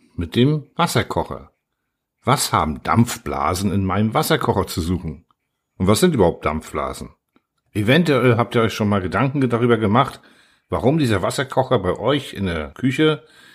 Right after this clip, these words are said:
diese komischen Geräusche macht. Zuerst ist alles ganz normal, ganz gut. Ihr füllt das Wasser ein, kaltes, schaltet den Wasserkocher an und erstmal passiert nichts. Okay, ist ja auch normal, das Wasser muss sich erstmal erwärmen.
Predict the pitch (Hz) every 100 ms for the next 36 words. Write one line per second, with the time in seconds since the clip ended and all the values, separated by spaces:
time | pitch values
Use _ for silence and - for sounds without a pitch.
0 | _ - 107 101 - 123 113 95 80 120
1 | 127 87 71 65 - _ _ _ _ _
2 | - 98 123 156 - 131 101 98 - 92
3 | - 76 85 139 175 175 - 92 92 -
4 | 170 180 185 - _ _ _ _ 101 -
5 | 107 - 85 92 104 135 143 147 - -
6 | 78 95 107 101 - _ _ _ - -
7 | 127 117 104 110 113 - 92 - 151 170
8 | - _ _ _ _ _ _ - 117 -
9 | - 113 104 - - 76 - - - -
10 | - _ _ _ _ _ - 65 - 101
11 | 82 - _ _ _ _ - 78 82 87
12 | 104 113 82 78 80 - 92 90 87 90
13 | - 98 101 107 104 85 64